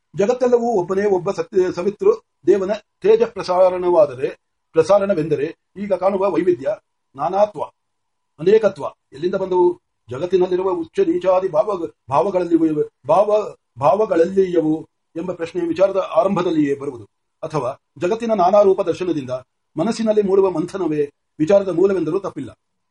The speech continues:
ಈ ಪ್ರಶ್ನೆಗೆ ಸಾಂಗವಾಗಿ ಉತ್ತರ ಕೊಡಬೇಕಾದದ್ದು ಕರ್ತವ್ಯ. ಹಿಂದೆ ಹೇಳಿರುವ ಪ್ರಕೃತಿ ಪುರುಷ ಸ್ವರೂಪ, ಸ್ವರೂಪವಾದ ಅಗ್ನಿಶೋಮ ಮಂಡಲವು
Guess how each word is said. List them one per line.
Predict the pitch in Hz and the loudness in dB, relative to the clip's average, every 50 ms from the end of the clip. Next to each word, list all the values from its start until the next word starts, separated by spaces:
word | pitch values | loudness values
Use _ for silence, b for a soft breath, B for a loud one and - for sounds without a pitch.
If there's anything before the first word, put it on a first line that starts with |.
| _ _ - 214 | _ _ -6 -6
ಈ | 247 | -6
ಪ್ರಶ್ನೆಗೆ | 247 - 190 - - 220 208 208 | -4 -6 -8 -8 -8 -6 -6 -4
ಸಾಂಗವಾಗಿ | 160 160 165 196 214 214 202 196 190 185 | -4 -4 -2 0 2 2 4 2 2 0
ಉತ್ತರ | 180 160 156 190 185 | -4 -8 -8 -10 -10
ಕೊಡಬೇಕಾದದ್ದು | 180 180 175 170 165 160 160 143 127 123 131 175 | -10 -10 -8 -8 -6 -4 -4 -4 -4 -6 -10 -10
ಕರ್ತವ್ಯ. | - - 160 - 165 160 135 120 104 - _ _ _ _ _ _ _ _ _ _ _ _ _ _ _ _ _ _ _ _ _ _ _ _ _ _ _ _ _ _ _ _ _ _ 220 | -10 -10 -2 0 0 0 0 -2 -8 -16 _ _ _ _ _ _ _ _ _ _ _ _ _ _ _ _ _ _ _ _ _ _ _ _ _ _ _ _ _ _ _ _ _ _ 2
ಹಿಂದೆ | 247 277 285 226 | 4 4 6 6
ಹೇಳಿರುವ | 220 220 202 196 196 | 6 6 4 4 0
ಪ್ರಕೃತಿ | 185 190 190 180 208 - 185 185 | -2 -4 -6 -8 -4 0 0 0
ಪುರುಷ | 180 175 180 180 - | 0 -2 -6 -6 -6
ಸ್ವರೂಪ, | 208 - - 190 180 175 190 180 170 | -6 -4 -4 -4 -2 0 0 -2 0
ಸ್ವರೂಪವಾದ | - 180 196 208 202 185 170 170 160 160 165 - _ _ _ _ - | 0 -2 -4 -2 -2 -2 0 0 2 0 0 -2 _ _ _ _ -12
ಅಗ್ನಿಶೋಮ | 165 175 190 226 208 - 190 202 214 | -10 -6 -4 -4 -2 0 0 0 0
ಮಂಡಲವು | 202 170 165 180 170 156 135 127 151 151 - | -2 -2 -4 -2 -4 -4 -6 -6 -8 -12 -12